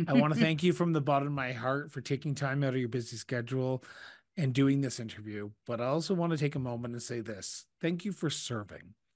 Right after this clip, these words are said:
Speaker 1: I do not think municipal politicians hear that enough, and it's high time that we start. You are the level of government that is the closest to the people and makes the biggest impact into day-to-day lives of everyone who you serve. Um,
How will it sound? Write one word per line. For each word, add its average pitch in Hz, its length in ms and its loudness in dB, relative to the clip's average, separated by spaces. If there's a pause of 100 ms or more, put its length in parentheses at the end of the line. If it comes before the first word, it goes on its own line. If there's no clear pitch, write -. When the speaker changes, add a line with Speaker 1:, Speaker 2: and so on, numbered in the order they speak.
(520)
Speaker 1:
I 143 80 4
do 160 340 4
not 214 300 4
think 151 360 2
municipal 143 500 0
politicians 123 720 -4
hear 120 180 -8
that 107 180 -10
enough, 104 440 -14
and 117 100 -12
it's - 140 -14
high 170 240 -2
time 143 260 -2
that 123 140 -8
we 117 100 -6
start. 110 560 -8
You 202 420 -4 (340)
are 151 140 2
the 135 120 0
level 147 360 0
of 156 140 0
government 123 400 -2
that 120 140 -4
is 117 140 -6
the - 120 -12
closest 151 500 -6
to 147 80 -4
the 131 80 -8
people 113 540 -10 (400)
and 131 140 -6
makes 135 320 -4
the 135 100 -6
biggest 131 560 -4
impact 123 540 -4
into 117 220 -10
day-to-day 120 640 -4
lives 110 360 -8
of 113 120 -10
everyone 113 440 -8
who 117 100 -10
you 107 300 -10
serve. - 480 -12 (640)
Um, 117 420 -8